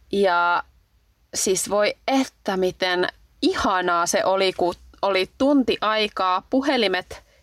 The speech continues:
jätettiin lukittuun kaappiin. Mä en tiennyt, mi-, mitä kello on, en seurannut kelloa, en ollut mistään muusta tai kenestäkään vastuussa.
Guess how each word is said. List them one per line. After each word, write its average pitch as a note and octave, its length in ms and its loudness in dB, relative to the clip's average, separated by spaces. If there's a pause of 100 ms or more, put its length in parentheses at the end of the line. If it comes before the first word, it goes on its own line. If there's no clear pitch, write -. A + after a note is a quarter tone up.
(140)
jätettiin F3+ 760 -2
lukittuun - 600 -2
kaappiin. G3 840 -2 (420)
Mä A#3 180 0
en A3+ 80 -2
tiennyt, G3 320 0
mi-, F#3+ 320 0
mitä F3+ 380 -2
kello F#3+ 520 2
on, F#3 140 0
en F#3+ 160 0
seurannut G3 520 0
kelloa, G3 380 0
en G3 120 0
ollut F#3 200 0
mistään G3+ 380 -2
muusta F#3+ 460 -2 (680)
tai G3 120 -4
kenestäkään G3 640 -2
vastuussa. F3+ 800 -2